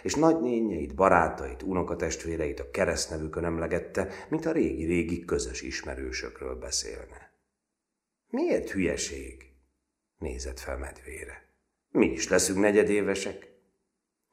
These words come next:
Medve olyasfélét válaszolt neki, hogy addigra ez a hibás szemű még idősebb lesz.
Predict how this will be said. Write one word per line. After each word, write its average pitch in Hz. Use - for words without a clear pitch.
Medve 160
olyasfélét 85
válaszolt 80
neki, 85
hogy -
addigra 143
ez 113
a 107
hibás 120
szemű 95
még 80
idősebb 67
lesz. -